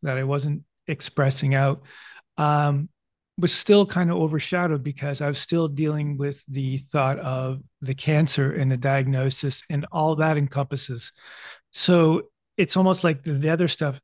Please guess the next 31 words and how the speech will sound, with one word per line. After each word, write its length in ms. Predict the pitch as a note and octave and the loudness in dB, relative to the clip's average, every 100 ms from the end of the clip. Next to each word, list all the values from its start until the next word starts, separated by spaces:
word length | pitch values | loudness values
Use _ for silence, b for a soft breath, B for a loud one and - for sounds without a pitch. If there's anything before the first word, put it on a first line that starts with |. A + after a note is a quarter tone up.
| - | -10
had 360 | B2+ C3 C#3 | -6 -2 -2
to 40 | C#3 | -2
take 120 | C#3 | -4
a 40 | |
back 320 | A#2+ D3 D3+ - | -2 -2 -2 -2
burner 360 | B2+ B2 - - B B B _ | -4 -4 -8 -14 B B B _
a 80 | G3 | -2
bit. 380 | C3+ B2 - - - | 2 0 -2 -6 2
But, 320 | E3 D3+ - _ _ _ _ - | 4 4 -2 _ _ _ _ -2
uh, 80 | |
for, 200 | G#3 G3+ F3+ | 2 4 6
for 80 | |
the 80 | F#3 | 6
most 280 | F3+ G#3 - | 8 6 4
part, 240 | G3 F3+ | 4 4
it 100 | F3+ | 2
could 140 | - F3+ | 0 0
be, 320 | D#3+ C#3+ D3 C#3 | 2 0 -2 -8
uh, 220 | C3 - - _ | -10 -12 -16 _
I 40 | D#3+ | 0
mean, 380 | D#3 D3 E3 - | 4 2 0 -2
it's 180 | F3 - | -4 2
always 280 | F#3+ F3+ - | 4 4 4
the, 80 | D#3 | -2
the 240 | E3 C#3 | -2 -8
classic 440 | - D3 C3+ C#3+ | -4 -2 -2 0
ones, 280 | B2+ B2 - | -2 -2 -6
you 80 | - | 0
know, 120 | C3+ | 2
grief, 360 | B2 D3 D3 C3+ | 2 2 2 2
sadness, 640 | - D3+ B2+ B2+ C3+ C#3 | -2 -2 0 0 0 -2